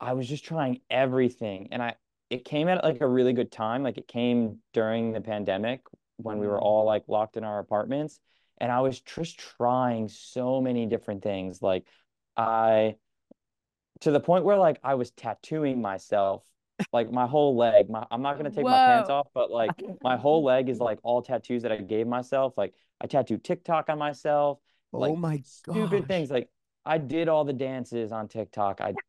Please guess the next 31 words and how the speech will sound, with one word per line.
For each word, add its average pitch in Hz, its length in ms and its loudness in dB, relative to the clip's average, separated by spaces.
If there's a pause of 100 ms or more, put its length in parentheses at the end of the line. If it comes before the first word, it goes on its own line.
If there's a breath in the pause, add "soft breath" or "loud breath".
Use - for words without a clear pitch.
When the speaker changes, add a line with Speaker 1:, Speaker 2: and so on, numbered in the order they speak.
(140)
Speaker 1:
did 339 300 6
the 349 80 6
Speaker 3:
Whoa. - 0 -
Speaker 1:
stupid, 320 640 4
silly 131 300 -2
ideas. 123 440 2
Like, 104 180 2 (500)
I 143 160 2
was 185 120 4
just 214 160 2
trying 208 160 2
to 170 80 0
figure 151 300 2
out 135 240 2
what 123 260 -2
worked. 101 560 -4 (640)
And, 127 340 -2
like, 117 220 0
Speaker 2:
Yeah. 117 140 -16
Speaker 1:
I 131 100 -4
was 127 140 -6
failing 123 560 0
along 104 300 -4
the 95 80 -8
way. 95 220 -6
Like, 101 160 -6
that's 113 200 -2
a 110 60 -4
big 104 280 -2
part 101 260 2
of, 95 180 -6